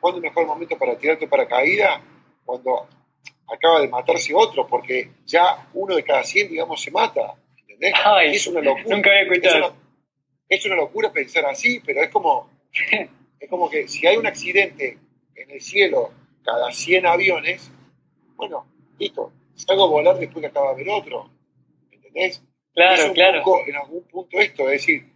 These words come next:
Speaker 1: "Che, ¿cuántas veces vos fracasaste?". "No, yo ninguna". "Bueno, listo, fantástico. Así que capaz que en el próximo fracasas, yo no te voy a dar los diez mangos que vos necesitas". ¿Entendés?
Speaker 2: Ya.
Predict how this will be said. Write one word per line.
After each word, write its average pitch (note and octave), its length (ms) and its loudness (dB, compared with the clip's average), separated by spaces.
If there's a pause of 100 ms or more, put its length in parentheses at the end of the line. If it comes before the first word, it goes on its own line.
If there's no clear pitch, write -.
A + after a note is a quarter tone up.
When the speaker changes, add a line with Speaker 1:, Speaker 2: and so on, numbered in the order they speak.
(240)
Speaker 1:
"Che, F3 180 -2
¿cuántas G#3 240 0
veces F3+ 220 -2
vos D#3 100 -4
fracasaste?". A#2+ 600 -6
"No, C3+ 140 -6
yo C3+ 120 -4
ninguna". A#2+ 360 -8
"Bueno, B2 200 0
listo, - 160 -8
fantástico. - 320 -16
Así - 140 -18
que D3 140 0
capaz C#3+ 200 0
que - 140 -10
en - 60 -20
el - 60 -20
próximo D#3+ 380 0
fracasas, C#3+ 640 0 (320)
yo D#3 140 0
no E3 80 -2
te D3 80 -2
voy C#3+ 100 4
a D3+ 40 6
dar C#3+ 160 4
los A#2+ 120 -14
diez C#3+ 160 -10
mangos D3 240 -12
que A#2 60 -20
vos B2 120 -14
necesitas". - 640 -4 (840)
¿Entendés? C#3 440 -2
Speaker 2:
Ya. - 340 2